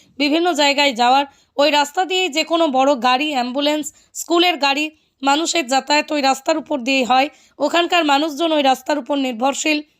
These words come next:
কিন্তু আজ রেল থেকে ওই জায়গাটা ঘিরে দেওয়ার জন্য তৎপর হয় রেল কর্মীরা। আজও শুরু করে দেয়, কিন্তু ওখানকার প্রতিবেশীদের এবং আশপাশের বিভিন্ন এলাকার মানুষদের দাবি একটাই, ওই রাস্তাটা বন্ধ করা যাবে না।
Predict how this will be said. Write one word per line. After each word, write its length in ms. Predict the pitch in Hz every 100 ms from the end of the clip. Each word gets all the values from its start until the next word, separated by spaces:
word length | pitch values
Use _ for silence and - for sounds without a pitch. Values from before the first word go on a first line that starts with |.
| _
কিন্তু 240 | 294 285 320
আজ 360 | 277 269 190 - 254
রেল 180 | 277 320
থেকে 240 | 339 349
ওই 100 | 330
জায়গাটা 400 | 277 269 294 302
ঘিরে 240 | 240 254
দেওয়ার 260 | 277 269 254
জন্য 340 | 214 247 262 269 _ _
তৎপর 420 | 269 269 - 277
হয় 240 | 220 233 214 _ _ -
রেল 180 | 269 277
কর্মীরা। 500 | 277 247 220 220 208 - _ _ -
আজও 300 | 277 285 370
শুরু 240 | - 302
করে 220 | - 233
দেয়, 160 | 226 226
কিন্তু 320 | 233 302 339
ওখানকার 420 | 311 349 349 359
প্রতিবেশীদের 680 | 359 294 - 311 302 277 320
এবং 200 | 277 269
আশপাশের 500 | 240 233 285 - 320
বিভিন্ন 380 | 240 254 302 320
এলাকার 400 | 262 247 285 285 - _ _
মানুষদের 540 | 269 277 320 262 320 233
দাবি 300 | 247 247 302 - _ - -
একটাই, 500 | 269 - 330 240 220
ওই 140 | 277 294
রাস্তাটা 440 | 285 277 349 339
বন্ধ 260 | 277 262 277
করা 280 | 311 294 285
যাবে 240 | 247 247
না। 160 | 262